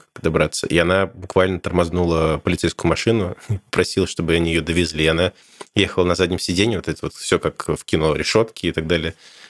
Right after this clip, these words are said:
Вот. И полицейские сокрушались, что, типа, она живёт в Ереване уже пять месяцев и до сих пор не поняла, что в Ереване почти везде безопасно.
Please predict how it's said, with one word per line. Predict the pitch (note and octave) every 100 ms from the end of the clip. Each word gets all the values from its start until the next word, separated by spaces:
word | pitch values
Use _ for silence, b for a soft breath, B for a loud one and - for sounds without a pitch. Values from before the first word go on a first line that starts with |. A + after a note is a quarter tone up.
| B
Вот. | G2 E2
И | F#2+
полицейские | - G2+ - A#2+ -
сокрушались, | - - A2 F#2+ E2
что, | - -
типа, | - E2
она | E2+
живёт | E2+ G2+ F2 - - -
в | F2+ F2
Ереване | F2 F#2 E2+ D#2+ D#2
уже | D2+ D2 D2+
пять | F2 -
месяцев | C#3 - - -
и | -
до |
сих | - -
пор | G#2
не | G2
поняла, | F2+ F#2
что | G#2+ -
в | E2+
Ереване | E2+ E2+ G#2
почти | F#2+ E2+ -
везде | F2 D#2+ F#2
безопасно. | F2+ F2+ - -